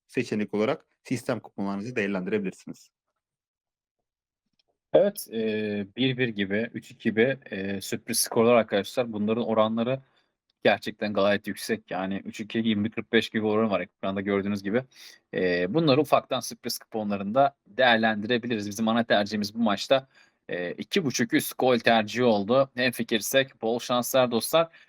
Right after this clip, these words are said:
Speaker 2: Günün ikinci güven bahisi Kodrik, e, Sengilois karşılaşması. E, burada hangi tercihlere gittin Gambler?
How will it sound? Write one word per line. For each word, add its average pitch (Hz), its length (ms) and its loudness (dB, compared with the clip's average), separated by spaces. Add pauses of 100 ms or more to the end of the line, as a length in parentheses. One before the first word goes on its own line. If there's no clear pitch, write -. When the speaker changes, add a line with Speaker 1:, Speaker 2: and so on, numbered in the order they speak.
(200)
Speaker 2:
Günün 151 420 0
ikinci 151 420 -2
güven 139 320 4
bahisi 120 360 2
Kodrik, 175 680 0
e, 104 240 -8
Sengilois 139 720 0
karşılaşması. 117 880 0 (400)
E, 117 420 6
burada 175 260 4
hangi 180 200 -2
tercihlere 147 400 2
gittin 123 300 -8 (100)
Gambler? 104 380 -8